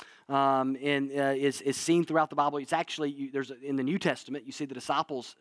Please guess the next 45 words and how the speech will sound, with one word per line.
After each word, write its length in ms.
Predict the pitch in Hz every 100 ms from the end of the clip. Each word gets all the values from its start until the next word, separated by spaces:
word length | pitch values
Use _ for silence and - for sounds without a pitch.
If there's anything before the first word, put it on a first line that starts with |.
| 131
that 100 | 127
use 280 | 135 131 104
that, 320 | 117 123 131 - - -
um, 320 | 127 123 117
when, 200 | 120 117
when 140 | 127 123
they, 240 | 127 139
when 220 | 131 127
they 160 | 127 143
were 160 | 143
out 160 | 127 -
praying 260 | 131 123 113
for, 400 | 117 117 120 85
uh, 220 | 113 110 107
people. 400 | 127 117 127 123
And, 180 | 113
and, 280 | 92 120 120
and, 200 | 98 131
and 160 | 127 135
here 380 | 127 214 190 156 - - - - _
you 120 | 147
see 280 | - 175 156
it, 140 | 147
uh, 180 | 143 135
in 120 | 139
the, 80 | 139
also 300 | 113 175 190
in 60 | 139
the 80 | -
Old 220 | 160 185
Testament, 400 | 131 - 76 - _ _ _ _ _ _ -
when 160 | - 127
kings 500 | - - 220 208 165
would 120 | 139
be 100 | 131
anointed 320 | 120 117 113 107
with 100 | 117
oil. 80 |
Like 140 | 110 110
when 100 | 127
you 60 |
think 160 | 127 165
about 240 | 156 127
David, 380 | 139 143 127 104
when, 180 | 98 104